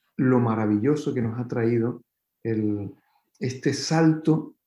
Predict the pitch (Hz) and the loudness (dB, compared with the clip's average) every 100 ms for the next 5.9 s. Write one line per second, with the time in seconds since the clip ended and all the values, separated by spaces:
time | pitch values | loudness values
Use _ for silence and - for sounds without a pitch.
0 | _ _ - 208 127 120 - - _ _ | _ _ -2 -2 0 -4 -6 -16 _ _
1 | - - 165 170 185 165 156 147 135 123 | -10 0 2 4 4 6 6 4 0 -4
2 | - _ _ _ 139 131 151 139 123 120 | -8 _ _ _ -6 -2 0 0 -2 4
3 | 156 156 156 - _ _ _ 208 127 214 | 4 6 2 -6 _ _ _ -8 -6 -8
4 | - - - 131 123 113 - _ _ - | -10 -8 -2 2 2 0 -12 _ _ -8
5 | 135 156 139 127 120 143 143 151 | -2 0 4 4 4 4 4 2